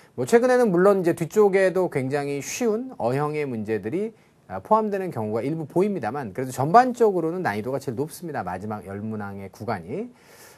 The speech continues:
아, 그래서 여러분들 문제풀이 할 때는, 음, 집중력이 이제 쉽게 떨어지는 학생들 같은 경우에 일 번부터 풀이하지 말고, 일 번부터 풀이를 하다 보면 지치잖아요. 그러니까 그런 학생들은,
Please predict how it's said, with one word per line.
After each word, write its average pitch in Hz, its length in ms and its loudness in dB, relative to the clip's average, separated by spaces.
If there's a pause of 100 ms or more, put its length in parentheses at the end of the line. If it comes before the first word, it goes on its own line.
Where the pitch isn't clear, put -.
(140)
아, 135 160 4
그래서 208 280 6
여러분들 214 300 6
문제풀이 254 580 2
할 220 180 4
때는, 214 880 -2 (160)
음, 113 760 -10 (540)
집중력이 233 600 2
이제 208 100 0
쉽게 320 340 0
떨어지는 254 340 6
학생들 180 400 -8
같은 117 280 -6
경우에 113 500 -6 (400)
일 160 160 4
번부터 262 380 4
풀이하지 233 340 2
말고, 110 460 -2
일 143 80 0
번부터 220 240 4
풀이를 226 280 2
하다 214 180 4
보면 185 180 0
지치잖아요. 92 760 -4
그러니까 90 220 -14
그런 120 180 -8
학생들은, 123 600 -6